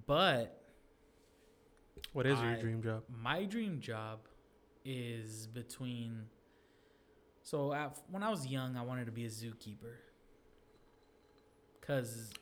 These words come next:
Speaker 2: You should definitely watch Tiger King.
Speaker 1: I
Speaker 2: Or
Speaker 1: think
Speaker 2: whatever the fuck it's called.
Speaker 1: Tiger King with the gay dude that has tigers. Oh, oh, okay, but regardless of the fact, my dream job is to be a zookeeper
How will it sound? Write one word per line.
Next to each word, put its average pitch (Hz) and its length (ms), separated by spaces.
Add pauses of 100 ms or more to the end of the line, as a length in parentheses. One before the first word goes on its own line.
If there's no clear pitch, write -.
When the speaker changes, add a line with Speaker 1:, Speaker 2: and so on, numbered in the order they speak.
(100)
Speaker 2:
You 156 140
should 123 280
definitely 131 540 (320)
watch 117 340
Tiger 117 320
King. 113 240 (380)
Speaker 1:
I 120 220
Speaker 2:
Or 120 200
Speaker 1:
think 127 180
Speaker 2:
whatever 135 240
the 123 80
fuck 120 180
it's 117 100
called. 117 240 (320)
Speaker 1:
Tiger 120 320
King 120 460
with 110 140
the 117 60
gay 117 280
dude 113 440 (800)
that 113 140
has 110 180
tigers. 110 500 (320)
Oh, 180 100
oh, 202 360
okay, 139 280
but 143 500
regardless 165 480
of 127 60
the 120 60
fact, 101 240 (380)
my 160 120
dream 202 260
job 165 240
is 143 280 (320)
to 143 100
be 135 480 (340)
a 143 60
zookeeper 165 720